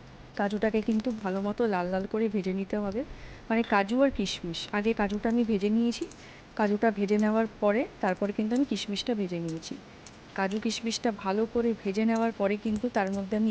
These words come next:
একে একে প্রথমে আমি দিয়ে দেবো গাজর। গাজরটা একটু ভাজা হলে তারপরে বিনস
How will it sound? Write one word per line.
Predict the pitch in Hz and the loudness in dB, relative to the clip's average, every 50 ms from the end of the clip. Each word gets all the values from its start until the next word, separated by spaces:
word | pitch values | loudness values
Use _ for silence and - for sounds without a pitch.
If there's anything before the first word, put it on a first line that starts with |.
| 196 180 | 2 0
একে | 180 - - 202 196 | -2 -4 -4 -4 -4
একে | 196 - 220 214 - | -2 -2 -4 -4 -4
প্রথমে | - 190 190 - 208 208 208 214 208 | -6 -6 -4 -4 -2 -2 0 0 0
আমি | 208 208 190 185 | -2 -4 -4 -4
দিয়ে | 190 190 196 190 | -4 -4 -2 -2
দেবো | 202 196 214 214 190 - | -2 -2 -2 -2 -2 -2
গাজর। | 180 175 175 - 220 294 320 - - - - - - - - - | -2 -2 -2 -2 -2 -4 -4 -8 -14 -18 -18 -18 -18 -6 -2 -2
গাজরটা | 202 185 214 214 - 247 | 0 0 0 0 0 0
একটু | 226 - - 247 208 | 0 0 0 -2 -2
ভাজা | 196 190 185 202 214 | -2 -2 0 0 0
হলে | 208 208 208 220 | 0 0 0 0
তারপরে | 214 196 185 180 - 208 208 208 185 | 0 0 -2 -2 -2 -2 -2 -2 -2
বিনস | 190 190 196 196 196 | -2 -2 -2 -2 -2